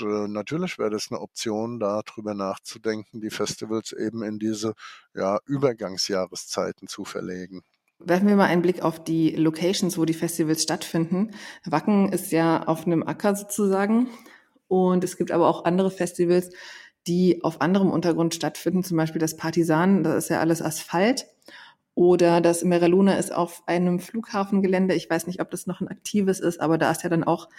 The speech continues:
Speaker 2: sehr viel Asphalt vorhanden. Ähm, gibt es Locations, wo man dann sagt, die sind künftig eventuell nicht mehr dazu geeignet, dass man da ein Festival auch stattfinden lassen kann?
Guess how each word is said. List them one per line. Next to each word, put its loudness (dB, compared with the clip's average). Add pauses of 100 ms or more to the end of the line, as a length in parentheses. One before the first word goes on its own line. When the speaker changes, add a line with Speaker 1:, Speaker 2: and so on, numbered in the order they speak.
(280)
Speaker 2:
sehr -6
viel -2
Asphalt -4
vorhanden. -4 (500)
Ähm, 2
gibt 2
es 2
Locations, 0
wo 4
man 4
dann 4
sagt, 2
die 2
sind 0
künftig -4
eventuell 0
nicht -2
mehr 4
dazu 2
geeignet, 0
dass -6
man 2
da 2
ein 0
Festival 0
auch -2
stattfinden -6
lassen -2
kann? -2